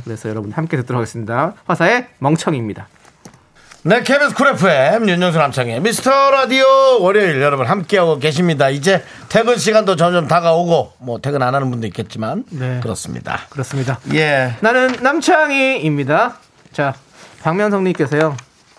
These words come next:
Speaker 1: "다들 하얀 목련꽃 보고 예쁘다 하는데 먹성 텐션이 터진 저는 왜 그 모습이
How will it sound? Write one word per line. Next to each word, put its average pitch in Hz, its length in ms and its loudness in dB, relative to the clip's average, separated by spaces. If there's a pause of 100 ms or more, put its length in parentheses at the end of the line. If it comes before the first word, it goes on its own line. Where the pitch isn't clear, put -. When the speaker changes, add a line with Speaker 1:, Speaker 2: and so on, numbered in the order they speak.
(460)
Speaker 1:
"다들 175 460 0
하얀 233 520 0
목련꽃 170 500 0
보고 143 280 0
예쁘다 147 300 -2
하는데 123 420 -4 (320)
먹성 190 520 -2
텐션이 190 440 -2
터진 185 300 -4
저는 123 320 -4 (420)
왜 180 180 0
그 185 120 -2
모습이 147 580 -2